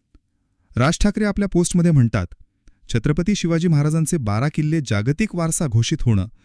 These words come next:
ही आपल्यासाठी अत्यंत अभिमानाची गोष्ट आहे. सरकारने फक्त घोषणा करून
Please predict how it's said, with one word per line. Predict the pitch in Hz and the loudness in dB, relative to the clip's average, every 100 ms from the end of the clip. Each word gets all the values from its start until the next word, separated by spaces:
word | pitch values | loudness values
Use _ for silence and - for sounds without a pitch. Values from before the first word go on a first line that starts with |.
| _ _ - | _ _ -2
ही | 147 | 0
आपल्यासाठी | 107 120 135 139 165 - | -2 -4 -4 -2 -4 -4
अत्यंत | 110 - 156 175 214 | -6 -2 -2 -2 -2
अभिमानाची | 120 139 160 165 185 | 2 4 4 0 0
गोष्ट | 135 117 - | 0 0 -2
आहे. | 101 95 - _ _ _ _ _ _ | -2 -2 -6 _ _ _ _ _ _
सरकारने | - 117 160 175 196 | -2 -2 -2 -2 0
फक्त | - 170 190 | -2 -2 -4
घोषणा | 131 127 - 185 | 0 0 2 0
करून | 214 208 | 0 2